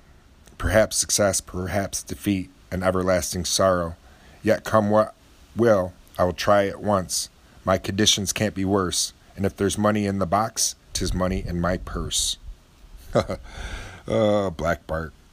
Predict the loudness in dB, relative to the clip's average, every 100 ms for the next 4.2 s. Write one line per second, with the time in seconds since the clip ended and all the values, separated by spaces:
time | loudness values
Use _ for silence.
0 | -20 -4 2 2 2 2 2 0 -16 -16
1 | 0 0 2 0 0 2 2 2 0 2
2 | 2 2 -2 -6 -6 -12 -18 -20 _ _
3 | -20 -20 -20 -18 -4 -2 0 0 0 -2
4 | -6